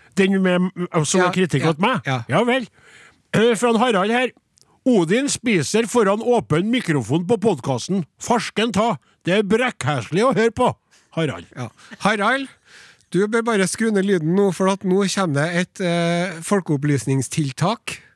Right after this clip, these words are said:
Speaker 1: Jaha.
Speaker 2: som riktig nok ikke er så appetittlig å høre på.
Speaker 1: Ja vel.
Speaker 2: Ja, for det som er, skjønner du, jeg har nemlig lest på internett
Speaker 1: Jaha.
Speaker 2: at, eh, hvis man har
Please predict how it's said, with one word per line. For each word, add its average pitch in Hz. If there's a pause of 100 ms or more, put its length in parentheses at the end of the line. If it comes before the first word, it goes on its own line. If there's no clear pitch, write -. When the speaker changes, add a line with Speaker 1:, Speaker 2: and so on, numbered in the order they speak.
(500)
Speaker 1:
Jaha. 113
Speaker 2:
som 208
riktig 226
nok 170
ikke 185
er 160
så 180
appetittlig 170
å 160
høre 185
på. 170 (260)
Speaker 1:
Ja -
vel. 220
Speaker 2:
Ja, 127
for 180
det 190
som 220
er, 240
skjønner 247
du, 165
jeg 156 (340)
har 214
nemlig 233
lest 214
på 233
internett 208 (480)
Speaker 1:
Jaha. 135 (380)
Speaker 2:
at, 202 (300)
eh, 160 (120)
hvis 220
man 214
har 214